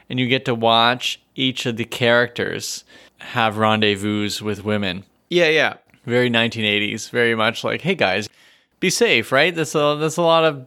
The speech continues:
Speaker 1: different partners you're kind of
Speaker 2: Yeah.
Speaker 1: tossing around there.
Speaker 2: So, uh, like, I guess, well, Three Men and a Baby took place in New York, right?
Speaker 1: Yeah.
Speaker 2: So I'm guessing they're, they're all professionals, right? Like, one's an architect, one's an artist, the other one's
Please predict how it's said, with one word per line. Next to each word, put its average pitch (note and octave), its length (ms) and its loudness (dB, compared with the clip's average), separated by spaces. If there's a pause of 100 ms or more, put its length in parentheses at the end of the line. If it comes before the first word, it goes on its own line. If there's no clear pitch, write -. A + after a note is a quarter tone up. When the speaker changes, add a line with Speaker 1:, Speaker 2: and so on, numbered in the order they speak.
Speaker 1:
different D3 280 -8
partners A2 400 0
you're G2+ 120 0
kind G#2 220 0
of G2+ 180 -6 (400)
Speaker 2:
Yeah. C3 160 0
Speaker 1:
tossing A2+ 220 -10
around F2+ 220 -8
there. G2 240 -8 (640)
Speaker 2:
So, F3 280 2
uh, C#3 240 -4
like, - 520 -4 (180)
I F3+ 100 2
guess, G#3+ 340 0
well, D#3 260 -2
Three A#3+ 240 -4
Men A3 180 0
and D#3 60 4
a - 20 4
Baby A#2+ 320 2
took - 300 -4
place A#2 240 0
in G2+ 80 -10
New G#2+ 100 -4
York, F#2+ 420 -4
right? A2 300 -4
Speaker 1:
Yeah. A#2+ 280 0 (280)
Speaker 2:
So D3+ 400 0 (1300)
I'm G#3+ 140 0
guessing E3 380 2
they're, C#3 160 2
they're G3 300 2
all E4 80 2
professionals, C3+ 760 -2
right? C3 200 2
Like, A#2+ 160 0
one's D3+ 240 0
an F3 100 -2
architect, C3+ 580 2
one's C#3 220 0
an D3 100 -2
artist, B2+ 400 2
the B2 100 2
other B2+ 160 2
one's C3 360 -2